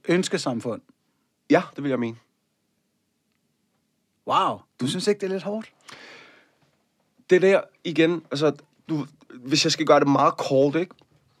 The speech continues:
Speaker 2: Du ved, der er mange, der ligesom spørger, "Hvorfor spiser I ikke svinekød? Hvorfor
Speaker 1: Mm.
Speaker 2: faster I ramadan?" Og du ved, der er nogen, der bare, du ved, siger, "Jamen, vi spiser ikke svin, fordi svinet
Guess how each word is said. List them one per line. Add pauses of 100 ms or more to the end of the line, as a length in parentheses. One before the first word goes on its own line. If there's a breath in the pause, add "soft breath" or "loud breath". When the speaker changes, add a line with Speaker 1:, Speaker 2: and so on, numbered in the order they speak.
(460)
Speaker 2:
Du
ved, (180)
der
er
mange,
der
ligesom
spørger, (240)
"Hvorfor
spiser
I
ikke
svinekød? (400)
Hvorfor
Speaker 1:
Mm.
Speaker 2:
faster
I
ramadan?"
Og
du
ved,
der
er
nogen,
der
bare, (200)
du
ved, (380 loud breath)
siger, (500 soft breath)
"Jamen,
vi
spiser
ikke
svin,
fordi
svinet